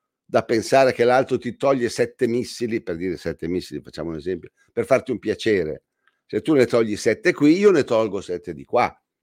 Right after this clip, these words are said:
Allora si può fare. Quindi il meno nato è parziale, è la solita distorsione del, del titolo che fanno i giornalisti. In realtà Putin,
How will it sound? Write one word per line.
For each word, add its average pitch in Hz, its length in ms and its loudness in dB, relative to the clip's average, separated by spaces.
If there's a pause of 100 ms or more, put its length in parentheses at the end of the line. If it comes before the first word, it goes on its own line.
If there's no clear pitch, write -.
(120)
Allora 127 260 0
si 98 160 -8
può 95 160 -6
fare. 76 460 -8 (420)
Quindi 131 280 -2
il 131 120 2
meno 170 340 4
nato 104 680 -2 (340)
è 147 420 0
parziale, 110 800 0
è - 80 -2
la 139 120 0
solita 151 340 0
distorsione 120 640 -4
del, 110 220 -4
del 107 260 -6
titolo 120 400 -4
che 92 120 -12
fanno 110 180 -4
i 101 40 -4
giornalisti. 101 640 -6
In - 840 -18
realtà 117 640 0 (320)
Putin, 127 520 -2